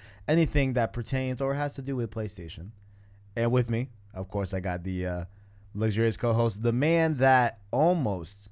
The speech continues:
chose slept over this podcast, at Tajay Moment. How you doing, good sir?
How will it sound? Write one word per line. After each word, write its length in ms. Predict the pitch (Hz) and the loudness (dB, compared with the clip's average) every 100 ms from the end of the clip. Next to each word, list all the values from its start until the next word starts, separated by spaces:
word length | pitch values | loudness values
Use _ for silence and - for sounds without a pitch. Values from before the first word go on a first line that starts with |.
| - | -12
chose 340 | - 117 110 - | -2 0 2 0
slept 340 | 123 123 123 | 0 0 0
over 260 | 104 120 117 | -2 -2 -2
this 180 | 110 107 | -4 -4
podcast, 760 | 123 120 120 90 85 90 - - - - - - - - - - | -4 -2 -4 -8 -8 -10 -14 -18 -20 -20 -20 -20 -20 -20 -12 -2
at 300 | 107 104 - | -2 -2 -2
Tajay 420 | 98 95 95 92 | -2 0 -2 -2
Moment. 380 | 90 85 87 92 | -4 -6 -8 -6
How 80 | |
you 100 | 87 87 | -6 -8
doing, 260 | 92 92 | -8 -8
good 200 | 98 98 | -8 -8
sir? 240 | - 110 | -10 -12